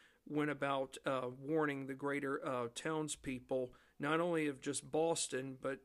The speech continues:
in, um, towns and villages north and south of Boston, as well as west of Boston. So, dispatch riders, no matter how big or small their statuses may be, have, um, have often been,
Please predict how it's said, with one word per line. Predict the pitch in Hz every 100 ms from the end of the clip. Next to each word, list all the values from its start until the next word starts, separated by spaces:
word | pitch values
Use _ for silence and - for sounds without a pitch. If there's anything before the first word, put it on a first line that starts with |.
| _
in, | 160 131 135
um, | 131 131 127 - _ _ _ _ _ - - _
towns | - 165 160 156
and | 147 143
villages | 160 160 143 135 135
north | 147 151 151
and | 131
south | - 160 175
of | 165 147
Boston, | 151 151 143 -
as | 131 147
well | 139 135
as | 123 -
west | 143 143 -
of | 117 123
Boston. | 110 - - 117 107 - - - - - - -
So, | - 156 143 131 - _ _ _ _ _ _ _ - -
dispatch | 165 208 - 185 165 -
riders, | 151 156 160 156 151
no | 156
matter | 156 156 147
how | 139 170
big | 151 165 156
or | 143
small | - 156 156 147
their | 135
statuses | 123 - 151 147 139 - 127 123 131
may | 127 120
be, | 127 147 120 117 - - - _ _ _ _
have, | - 151 143 127 170
um, | 139 131 120 120 - _ _ -
have | 151
often | 170 185 190 170
been, | 165 165 160